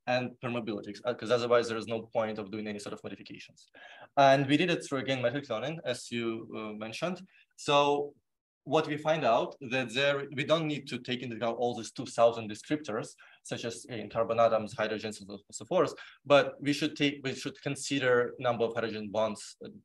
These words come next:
uh, donors, for example, right? And with, with, well, we will figure out it later, what, what, how responsible they are.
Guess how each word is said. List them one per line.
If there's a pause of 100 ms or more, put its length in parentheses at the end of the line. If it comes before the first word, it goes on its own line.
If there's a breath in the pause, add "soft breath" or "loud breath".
uh,
donors,
for
example, (400 soft breath)
right?
And (160)
with, (200)
with, (200)
well,
we
will (220)
figure
out
it
later, (200 loud breath)
what,
what, (100)
how
responsible
they
are.